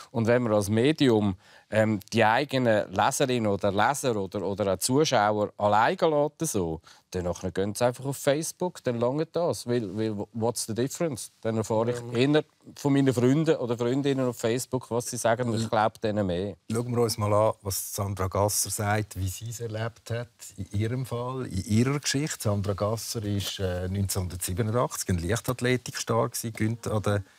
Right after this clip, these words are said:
Speaker 2: an der Weltmeisterschaft zu Rom die Bronzemedaille und ist darum auch das Schwerpunktthema gewesen in einem Sportpanorama beim Benny Thurnherr.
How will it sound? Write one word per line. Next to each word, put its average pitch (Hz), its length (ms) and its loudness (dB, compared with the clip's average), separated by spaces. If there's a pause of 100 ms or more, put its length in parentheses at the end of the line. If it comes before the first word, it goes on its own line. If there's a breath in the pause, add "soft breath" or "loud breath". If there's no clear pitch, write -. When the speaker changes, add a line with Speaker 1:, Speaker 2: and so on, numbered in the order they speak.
(500 soft breath)
Speaker 2:
an 107 220 -2
der 101 560 4 (120)
Weltmeisterschaft 117 1120 0
zu - 240 0
Rom 110 300 2
die - 160 -8
Bronzemedaille 131 1300 2 (440 loud breath)
und 110 240 0
ist - 160 2
darum 127 240 6
auch 113 400 4
das 107 100 0
Schwerpunktthema 107 680 0
gewesen 104 340 0
in 101 80 -2
einem 95 80 0
Sportpanorama 80 720 -2
beim 73 160 -12
Benny 64 220 -10
Thurnherr. - 340 -12